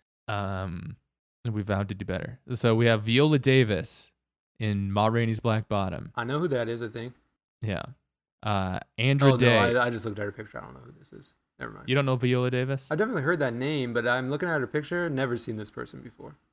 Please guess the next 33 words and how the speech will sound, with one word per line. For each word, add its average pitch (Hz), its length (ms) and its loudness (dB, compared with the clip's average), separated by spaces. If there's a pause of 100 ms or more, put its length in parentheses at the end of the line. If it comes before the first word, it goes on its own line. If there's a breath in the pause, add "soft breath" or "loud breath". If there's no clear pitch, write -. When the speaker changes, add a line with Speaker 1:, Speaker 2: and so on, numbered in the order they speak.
(340)
Speaker 1:
Okay. - 220 -8 (560)
Um, 98 520 -4 (400)
she's 117 160 -10
very 123 160 0
famous. - 460 -10 (480)
Uh, 107 400 -4 (520)
I've 110 100 -8
def-, 107 260 -2
I, 110 180 -2 (320)
I 120 100 4
Speaker 2:
Sort - 120 6
Speaker 1:
know 123 60 4
Speaker 2:
of 113 60 -2
probably - 160 6
Speaker 1:
Viola 104 80 6
Speaker 2:
know - 120 4
the - 100 0
Speaker 1:
Davis. 113 80 -4
Speaker 2:
name, 120 280 -2
but 113 100 -2
I, 113 320 0
I 110 40 -6 (540)
don't 135 280 -2
think 113 140 -6
I've 110 140 -6
ever 127 140 -12
seen - 200 -14
her 110 120 -18
before. - 360 -20 (480)
Speaker 1:
Yeah. - 220 -10 (520)
Uh, 113 680 2 (140)
yeah. 165 120 4
Actually, 359 460 0